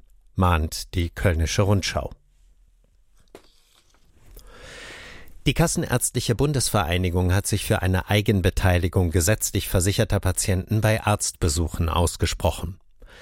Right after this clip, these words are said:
Eine Kontaktgebühr von vier Euro beim Arzt wäre für die Mehrheit der Patienten wohl verkraftbar,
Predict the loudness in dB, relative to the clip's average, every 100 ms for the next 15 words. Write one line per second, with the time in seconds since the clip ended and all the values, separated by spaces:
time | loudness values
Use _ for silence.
0 | -20 -20 -18 -6 0 0 2 0 0 -2
1 | -6 -2 0 0 0 0 0 2 2 2
2 | 2 2 0 0 0 0 -2 -2 0 0
3 | 0 0 2 4 4 4 2 2 2 2
4 | 2 0 2 0 2 2 2 0 2 0
5 | 0 0 2 4